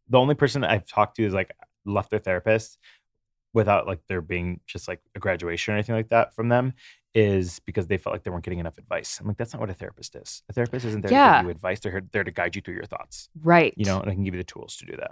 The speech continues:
Speaker 2: That's the misconception, because I
Speaker 1: Mm-hmm.
Speaker 2: was one of those people who was like, "I don't need therapy. Like, I've been my own therapist since I was five. And
Speaker 1: Yeah.
Speaker 2: look at me, I'm fine."
Speaker 1: Yeah.
Speaker 2: Meanwhile,
Speaker 1: Didn't
Speaker 2: a
Speaker 1: you yell at
Speaker 2: bitch
Speaker 1: a
Speaker 2: is
Speaker 1: teacher when you were
Speaker 2: fucking
Speaker 1: five?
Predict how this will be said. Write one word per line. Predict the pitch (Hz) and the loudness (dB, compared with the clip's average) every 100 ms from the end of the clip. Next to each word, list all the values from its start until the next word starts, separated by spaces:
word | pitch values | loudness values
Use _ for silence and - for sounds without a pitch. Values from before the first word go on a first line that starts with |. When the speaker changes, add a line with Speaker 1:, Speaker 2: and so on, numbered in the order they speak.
| _ | _
Speaker 2:
That's | 226 302 | 6 6
the | - | 2
misconception, | 339 - 175 175 160 143 | -4 -4 -2 0 -2 -4
because | 139 113 | -4 2
I | 160 | 4
Speaker 1:
Mm-hmm. | 190 | 4
Speaker 2:
was | 220 | 2
one | 214 | 0
of | 202 | -2
those | 196 | -4
people | 196 196 | -4 -4
who | 196 | -2
was | 175 156 | -2 -4
like, | - | -2
"I | 165 170 | 2 2
don't | 165 | 0
need | 143 127 - | -6 -10 -4
therapy. | 120 - 107 | -4 -2 -4
Like, | 90 - | -4 -4
I've | 139 139 135 | -6 -6 -6
been | 143 | -8
my | 139 | -6
own | 135 135 | -6 -4
therapist | 131 - 139 - - | -4 -4 -10 -12 -8
since | 156 151 | -6 0
I | |
was | 170 | -2
five. | - 226 131 - | 4 4 4 -2
And | 107 | -2
Speaker 1:
Yeah. | - | 0
Speaker 2:
look | 170 220 | 0 0
at | |
me, | 196 | 0
I'm | 131 143 | -2 0
fine." | 196 143 98 | 2 2 0
Speaker 1:
Yeah. | 101 90 | 0 2
Speaker 2:
Meanwhile, | 208 185 139 131 135 165 - | 2 4 6 6 4 0 0
Speaker 1:
Didn't | 117 - | 2 4
Speaker 2:
a | |
Speaker 1:
you | 104 | 6
yell | 104 107 | 6 6
at | |
Speaker 2:
bitch | |
Speaker 1:
a | |
Speaker 2:
is | 98 | 4
Speaker 1:
teacher | 110 - 120 | 4 4 6
when | 117 | 4
you | 117 | 2
were | |
Speaker 2:
fucking | 113 127 | 0 -4
Speaker 1:
five? | 123 | -4